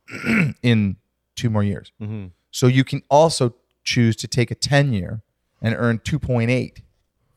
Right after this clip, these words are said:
Speaker 1: for ten years.
Speaker 2: Right.
Speaker 1: Which won't be available in two.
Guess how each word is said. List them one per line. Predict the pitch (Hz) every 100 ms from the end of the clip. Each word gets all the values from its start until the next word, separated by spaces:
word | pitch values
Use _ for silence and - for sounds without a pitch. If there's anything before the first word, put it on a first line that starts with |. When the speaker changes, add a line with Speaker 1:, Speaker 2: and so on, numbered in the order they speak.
| _
Speaker 1:
for | 110
ten | - 123 113 107
years. | 92 - - - _
Speaker 2:
Right. | 104 98 87 85 _ _ _
Speaker 1:
Which | 120 123
won't | 139 135
be | 139
available | 131 123 117
in | 113
two. | - 131 107